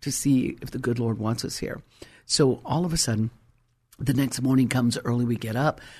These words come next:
and I'm right in the middle of downtown in Ramona, and I'm praying. I'm just praying, four o'clock in the morning, just praying in the Spirit. "Lord,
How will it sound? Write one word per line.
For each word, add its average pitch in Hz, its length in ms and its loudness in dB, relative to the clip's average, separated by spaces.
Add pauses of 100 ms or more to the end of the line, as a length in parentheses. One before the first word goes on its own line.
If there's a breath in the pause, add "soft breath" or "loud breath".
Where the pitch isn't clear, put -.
(220 loud breath)
and 123 240 4
I'm 107 540 -2
right 127 180 4
in - 60 -2
the 123 60 4
middle 127 220 4
of 113 100 -4
downtown 120 600 0 (420 loud breath)
in 135 140 6
Ramona, 123 500 6
and 113 120 -2
I'm 104 160 -6
praying. 113 560 0
I'm 139 200 -2
just 127 180 -6
praying, 104 220 0
four 156 220 -2
o'clock 143 260 -2
in - 40 -4
the 113 60 0
morning, 104 260 0 (360 loud breath)
just 165 300 0
praying 170 400 6
in 160 100 8
the 147 80 4
Spirit. 110 500 -2
"Lord, 135 420 2